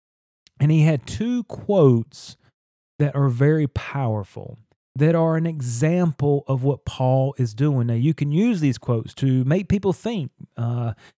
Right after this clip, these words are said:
help them to see they need to, uh, give an answer, really, for, for what's being said. So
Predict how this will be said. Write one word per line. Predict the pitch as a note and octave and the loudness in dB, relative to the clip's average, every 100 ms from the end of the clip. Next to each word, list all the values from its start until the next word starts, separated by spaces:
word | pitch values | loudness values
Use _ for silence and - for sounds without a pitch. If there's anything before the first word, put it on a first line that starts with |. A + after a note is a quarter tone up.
| _ - | _ 2
help | F3+ D#3+ | 2 2
them | E3+ | 0
to | C#3 | 2
see | - F3 | 2 2
they | E3 | 2
need | E3 F3 D3 | 2 0 0
to, | E3+ | 0
uh, | E3+ E3 D#3+ D3 D#3+ | 2 2 0 0 -2
give | D3+ B2 E3 | 0 0 2
an | F#3 | 2
answer, | G#3 D4 - D3+ B2+ | -2 -4 -4 -2 2
really, | C#3+ A3+ F#3 D#3 | 2 2 0 -2
for, | - D#3+ D#3 D#3+ | 0 0 2 0
for | B2+ D#3 | -2 -2
what's | C3+ E3 - | 0 -2 0
being | D#3 D3+ | 0 0
said. | B2+ - F3 C#3 A2 F#2+ - - - - _ - | -2 -4 -2 -2 -4 -6 -14 -20 -20 -20 _ -2
So | E3+ F3 | 2 4